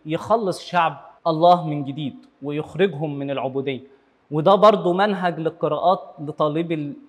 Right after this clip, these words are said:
العماد في الوقت ده. قراءة يوم الأربع بقى في الأسبوع الثالث اللي هي بآخرها بيحكي عن الابن الضال،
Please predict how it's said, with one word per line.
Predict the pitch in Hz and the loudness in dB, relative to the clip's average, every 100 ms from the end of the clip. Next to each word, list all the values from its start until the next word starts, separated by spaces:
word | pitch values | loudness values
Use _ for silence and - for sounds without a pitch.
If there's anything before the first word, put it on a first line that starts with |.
| - | -4
العماد | 143 135 156 170 - - - | -2 0 2 0 -2 -18 -10
في | 151 | -2
الوقت | 156 160 156 | 0 0 -2
ده. | 147 143 107 _ _ _ - | -2 -2 -6 _ _ _ 2
قراءة | 208 302 233 | 2 2 0
يوم | 247 | -2
الأربع | 175 233 226 175 | 2 2 4 2
بقى | 214 254 | 4 2
في | 208 | 0
الأسبوع | 165 143 165 233 | -6 -6 0 0
الثالث | 247 202 240 349 - _ | 0 -2 -2 -6 -14 _
اللي | 151 165 | -8 -4
هي | 214 170 - | -4 -4 -12
بآخرها | 156 139 - 151 - 214 196 139 | -16 -10 -8 -8 -2 -2 0 -4
بيحكي | 110 131 - 208 165 | -4 -6 -4 -4 -4
عن | 139 | -4
الابن | 135 175 170 | -4 -6 -6
الضال، | 147 135 214 | -6 0 0